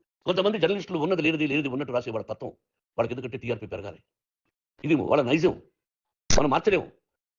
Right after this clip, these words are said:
వాళ్ళందరి మీద మన కోర్టుకు వెళ్ళలేము. వక్ స్వాతంత్రం అంటారు, ప్రజాస్వామ్యం అంటారు. ప్రజాస్వామ్యంలో కూడా కొన్ని హద్దులు ఉన్నాయి.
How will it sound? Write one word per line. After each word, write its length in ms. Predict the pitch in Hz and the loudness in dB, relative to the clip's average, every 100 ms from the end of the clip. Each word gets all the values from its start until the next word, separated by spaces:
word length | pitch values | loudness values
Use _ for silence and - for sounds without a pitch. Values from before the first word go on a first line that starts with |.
| _ | _
వాళ్ళందరి 220 | 139 147 | 0 2
మీద 100 | 202 | 2
మన 120 | 202 175 | 2 0
కోర్టుకు 300 | 165 170 - | -2 -2 0
వెళ్ళలేము. 340 | 135 156 98 _ _ _ _ _ _ _ _ _ _ | 2 0 -4 _ _ _ _ _ _ _ _ _ _
వక్ 140 | 147 - | -4 0
స్వాతంత్రం 380 | 160 156 131 | 0 0 0
అంటారు, 220 | 135 131 131 | -2 -2 -2
ప్రజాస్వామ్యం 500 | 120 135 113 113 104 | 0 0 0 -4 -6
అంటారు. 180 | 98 | -8
ప్రజాస్వామ్యంలో 440 | 98 117 135 127 131 | -4 -2 -2 -4 -2
కూడా 100 | 160 | -2
కొన్ని 360 | - - - | -4 -6 -4
హద్దులు 200 | - 156 | -2 -2
ఉన్నాయి. 220 | 139 78 | -2 -6